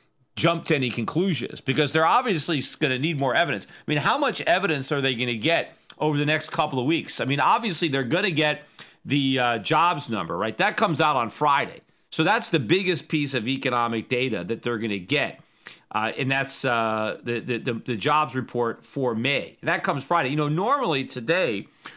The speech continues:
we would have gotten the A D P number, the private payroll number, to give you maybe a little bit of indication of how it's gonna go.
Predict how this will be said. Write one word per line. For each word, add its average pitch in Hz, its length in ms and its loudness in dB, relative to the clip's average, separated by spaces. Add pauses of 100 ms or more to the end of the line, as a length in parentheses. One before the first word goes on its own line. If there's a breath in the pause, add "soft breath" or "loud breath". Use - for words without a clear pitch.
(180 loud breath)
we 143 120 2
would 160 160 2
have 123 160 -2
gotten 123 520 2 (200 soft breath)
the 135 260 -2
A 160 120 2
D 151 100 2
P 185 200 0
number, 127 460 0
the 110 80 -4
private 147 440 0
payroll 120 340 0
number, 107 280 -2
to 98 80 -4
give 117 240 -4
you 110 260 -2 (180 loud breath)
maybe 127 220 0
a 113 60 -2
little 139 180 0
bit 135 120 0
of 120 100 -4
indication 127 720 -2
of 104 120 -4
how 131 220 0
it's 113 120 -6
gonna 104 180 -4
go. 113 360 0